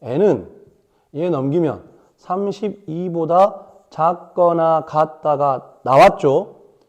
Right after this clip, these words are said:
이거 하나 N에 관한 정보 찾아낸 겁니다. 일단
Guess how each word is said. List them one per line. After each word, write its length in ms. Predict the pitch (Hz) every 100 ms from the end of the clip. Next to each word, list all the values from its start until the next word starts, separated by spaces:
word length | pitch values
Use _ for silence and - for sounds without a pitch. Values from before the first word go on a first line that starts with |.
| _ _ _
이거 520 | 151 175 180 170 175
하나 420 | 147 185 190 180 156
N에 240 | 143 170
관한 300 | 170 160 156
정보 320 | 135 135 135
찾아낸 460 | 139 170 165 139 156
겁니다. 400 | 135 120 107 98
일단 560 | 127 180 185 214 143 92